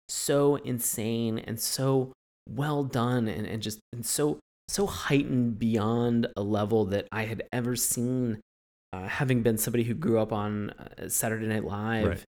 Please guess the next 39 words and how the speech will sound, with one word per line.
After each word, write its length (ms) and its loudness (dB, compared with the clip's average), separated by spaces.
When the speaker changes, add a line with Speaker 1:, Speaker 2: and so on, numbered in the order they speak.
Speaker 1:
and, 220 -2
and 180 0
then, 200 2
and 180 -2
then 160 0
Mad 260 -2
T 200 -4
V 280 0
when 140 4
it 100 -2
came 220 -4
out 160 -4
in 60 0
Speaker 2:
Right. 120 2
Speaker 1:
the 40 2
nineties. 500 0
It 80 -2
was, 160 -6
it 80 -8
was 100 0
something 320 2
where, 120 2
like, 180 -2
his 260 2
characterizations 1000 0
sometimes 380 -4
that 120 -4
he 160 -4
had 260 -2
in 80 -2
the 60 -4
late 280 -2
eighties, 300 -4
early 180 -6
nineties, 440 -4
you 100 -6
were 80 0
just 200 -4
like, 160 -4